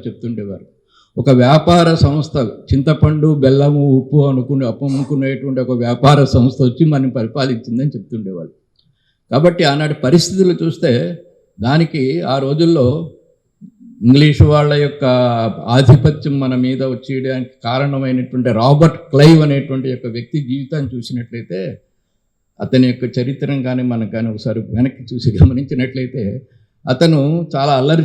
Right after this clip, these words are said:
చిల్లరిగా తిరిగేవాట. చదువు సంధ్యలు పెద్దగా లేవు, చాలా ఇబ్బందిగా ఉండేది తండ్రికి.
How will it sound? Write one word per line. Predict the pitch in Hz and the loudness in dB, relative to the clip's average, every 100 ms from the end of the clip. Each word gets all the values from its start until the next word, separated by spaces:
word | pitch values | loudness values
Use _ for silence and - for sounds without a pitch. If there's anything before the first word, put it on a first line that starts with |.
| 170 | 0
చిల్లరిగా | 156 151 151 | -2 -2 -2
తిరిగేవాట. | 165 147 131 131 117 - 110 - - - _ _ - | -2 -2 0 0 -2 -4 -8 -6 -6 -6 _ _ -4
చదువు | 117 127 147 | 0 2 4
సంధ్యలు | 135 131 139 | 4 4 0
పెద్దగా | 135 117 131 135 | -2 -4 -2 0
లేవు, | 127 120 95 - _ _ _ _ 120 | 0 0 -4 -8 _ _ _ _ -6
చాలా | 120 135 | -2 0
ఇబ్బందిగా | 113 131 147 147 147 | 0 0 0 2 0
ఉండేది | 123 123 113 | 0 -2 -2
తండ్రికి. | 113 120 113 90 - | -4 -2 -4 -8 -12